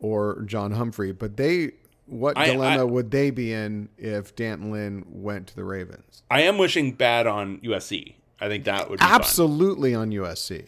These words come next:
Speaker 2: I think
Speaker 1: No
Speaker 2: it'd be
Speaker 1: ill
Speaker 2: really
Speaker 1: will
Speaker 2: funny.
Speaker 1: towards those players.
Speaker 2: Yeah, no, none towards them.
Speaker 1: Absolutely.
Speaker 2: I,
Speaker 1: Hope
Speaker 2: I
Speaker 1: that they end up okay, but dang.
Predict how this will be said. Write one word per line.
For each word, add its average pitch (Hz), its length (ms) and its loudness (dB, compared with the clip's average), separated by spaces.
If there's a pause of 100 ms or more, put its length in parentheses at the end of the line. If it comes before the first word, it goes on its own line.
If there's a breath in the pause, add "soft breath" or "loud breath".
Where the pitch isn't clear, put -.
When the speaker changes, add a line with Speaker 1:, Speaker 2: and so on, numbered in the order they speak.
(200)
Speaker 2:
I 117 120 2
think 123 60 6
Speaker 1:
No 175 100 8
Speaker 2:
it'd 208 80 10
be 208 80 6
Speaker 1:
ill 175 180 8
Speaker 2:
really 156 120 4
Speaker 1:
will 147 200 4
Speaker 2:
funny. 151 140 -6
Speaker 1:
towards 123 240 -2
those 107 200 -6
players. - 600 -14
Speaker 2:
Yeah, 120 200 0
no, 113 220 0
none 131 180 0
towards 120 260 0
them. - 100 -8
Speaker 1:
Absolutely. 117 180 -8
Speaker 2:
I, 104 40 -10
Speaker 1:
Hope 165 240 -2
Speaker 2:
I - 20 -20
Speaker 1:
that 147 180 -4
they 131 180 -4
end 123 200 -10
up 104 180 -8
okay, 104 460 -10
but 90 240 -14 (180)
dang. 101 400 -10